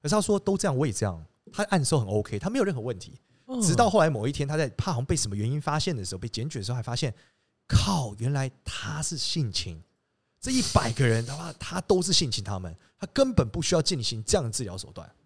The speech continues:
Speaker 2: 在，在台湾吗？
Speaker 1: 在美国。
Speaker 2: 哦。
Speaker 1: 啊，台湾我相信应该
Speaker 2: 没有。
Speaker 1: 可能也有啦，
Speaker 2: 台湾
Speaker 1: 我不确定。
Speaker 2: 没有，我只在想，台湾哪来一百多个运动员？
Speaker 1: <laughs> 哇，你很危险。嘉恩这个节目就基于你而崩毁了。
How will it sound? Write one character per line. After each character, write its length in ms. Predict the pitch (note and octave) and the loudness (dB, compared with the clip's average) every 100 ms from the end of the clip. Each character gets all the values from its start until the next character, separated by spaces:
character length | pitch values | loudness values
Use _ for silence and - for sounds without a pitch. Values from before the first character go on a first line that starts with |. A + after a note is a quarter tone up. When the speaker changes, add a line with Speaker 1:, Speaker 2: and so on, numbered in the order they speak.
| _ _ _ _ | _ _ _ _
Speaker 2:
在， 80 | - _ _ | -20 _ _
在 140 | F3 | -12
台 160 | D#3+ B2 | -6 -4
湾 160 | A2+ A#2+ | -2 -4
吗？ 140 | A#2+ _ | -8 _
Speaker 1:
在 100 | C3 | -4
美 140 | G2+ | -2
国。 200 | E2+ - _ - | -6 -14 _ -14
Speaker 2:
哦。 100 | F#2+ - - - - - - - - - - _ _ | -14 -14 -20 -20 -20 -10 -10 -8 -12 -14 -20 _ _
Speaker 1:
啊， 100 | D#3 | -4
台 180 | C#3 C#3+ | 2 4
湾 140 | G3+ | 4
我 160 | F3+ G2 | 4 -2
相 160 | B2 A#2+ | -4 -4
信 120 | B2+ | -4
应 80 | A2 | -4
该 80 | |
Speaker 2:
没 60 | A2+ | -4
有。 60 | G#2 | -6
Speaker 1:
可 140 | G#2 | -8
能 100 | F#2+ | -6
也 140 | G#2+ | -4
有 160 | C3+ F2+ | -2 -2
啦， 80 | E2 | -4
Speaker 2:
台 80 | G#2+ | -6
湾 80 | |
Speaker 1:
我 60 | A2+ | -4
不 40 | |
确 80 | B2 | -4
定。 160 | G#2 G2 | -4 -6
Speaker 2:
没 80 | B2+ | -4
有， 60 | C#3 | -6
我 60 | |
只 120 | A#2 | -4
在 100 | A2+ | -6
想， 180 | B2 F2 | -6 -6
台 140 | F2+ G#2 | -6 -6
湾 100 | A#2+ | -6
哪 120 | F2 | -8
来 120 | D#2+ | -8
一 80 | G2+ | -8
百 140 | E2 | -8
多 160 | D#2 F#2 | -8 -8
个 80 | F2+ | -6
运 160 | F#2 | -6
动 160 | F2 E2+ | -8 -8
员？ 160 | - - - _ _ _ _ _ _ _ _ _ _ - | -12 -20 -20 _ _ _ _ _ _ _ _ _ _ -4
Speaker 1:
<laughs> 880 | - - D4+ - D#4+ - - E4+ G#3 | 4 8 8 8 6 4 2 2 8
哇， 100 | F#3+ | 8
你 120 | F#3+ | 10
很 100 | F3 | 8
危 140 | D3 C3+ | 8 6
险。 280 | C#3 G#2+ - - - _ - | 6 2 -4 -16 -20 _ -2
嘉 120 | - | 6
恩 100 | A#3 | 8
这 80 | B3 | 8
个 60 | G3+ | 6
节 180 | E3+ G3+ | 8 8
目 100 | A3+ | 8
就 140 | G3+ | 6
基 320 | G3+ C4 C#4 | 6 2 4
于 100 | A#3+ | 4
你 140 | F#3+ D3 | 4 6
而 100 | D3+ | 6
崩 240 | F3+ F3+ | 4 6
毁 220 | D#3 A2+ | 8 6
了。 180 | F#2+ | 2